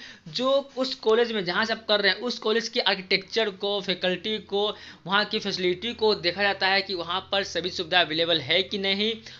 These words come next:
वहाँ पे बच्चे सही तरीके से पढ़ाई कर रहे हैं कि नहीं। तो ये तीनों आपको फुलफिल करना ज़रूरी है, otherwise इनमें से कोई भी है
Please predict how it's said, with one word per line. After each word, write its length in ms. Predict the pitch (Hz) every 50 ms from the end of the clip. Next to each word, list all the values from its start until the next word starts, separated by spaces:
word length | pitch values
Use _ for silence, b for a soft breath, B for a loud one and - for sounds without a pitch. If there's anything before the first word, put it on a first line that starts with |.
| B B
वहाँ 120 | 160 175 185
पे 120 | 185 202
बच्चे 320 | 165 185 180 - - 208 196
सही 220 | - 196 185 185
तरीके 200 | 185 - 185 170
से 80 | - 180
पढ़ाई 260 | - 165 165 170 165
कर 220 | 165 - 175 180
रहे 160 | 185 190 190
हैं 80 | 190 185
कि 80 | 190 190
नहीं। 280 | 190 190 190 202 220
तो 400 | 220 220 - - - - - 208
ये 60 | 220
तीनों 540 | 214 214 - - 220 214 220 226 247 269 269 - -
आपको 320 | 196 202 202 202 - 220 208
फुलफिल 540 | 208 - - - 202 202 180 - 214 226
करना 300 | 226 226 196 180 175 185
ज़रूरी 400 | 175 156 165 156 151 147 151 156
है, 220 | 156 156 143 135 -
otherwise 540 | 156 160 196 196 196 165 170 175 185 180 180
इनमें 160 | 185 180 170
से 120 | 165 -
कोई 220 | - - 185 196 196
भी 200 | 196 208 196 190
है 220 | 180 190 220 233